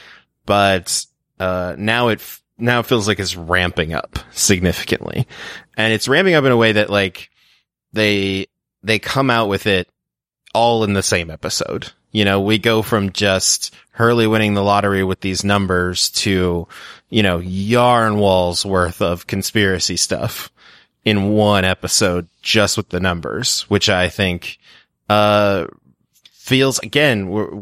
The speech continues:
and this feels like something we're gonna talk about a lot as, as we get through the back half of season one. It just feels, like, super confident,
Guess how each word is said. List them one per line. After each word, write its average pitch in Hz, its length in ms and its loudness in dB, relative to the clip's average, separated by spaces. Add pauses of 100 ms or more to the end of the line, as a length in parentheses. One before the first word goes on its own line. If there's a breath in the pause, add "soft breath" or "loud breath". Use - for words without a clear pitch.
(140)
and 104 240 -4 (100)
this 95 340 -2
feels 143 160 2
like 123 120 0
something 113 180 2
we're 107 120 0
gonna 101 120 2
talk 101 220 -2
about 101 160 2
a 95 40 0
lot 98 300 0
as, - 380 -4
as 95 100 -6
we 98 80 -6
get 101 240 -2
through - 140 -8
the 92 80 -4
back 92 240 0
half 98 240 -2
of 90 80 -12
season 92 260 -2
one. 98 280 0
It - 40 -10 (240 loud breath)
just - 180 -4
feels, 131 160 2
like, 101 140 0
super - 400 2
confident, 135 920 -4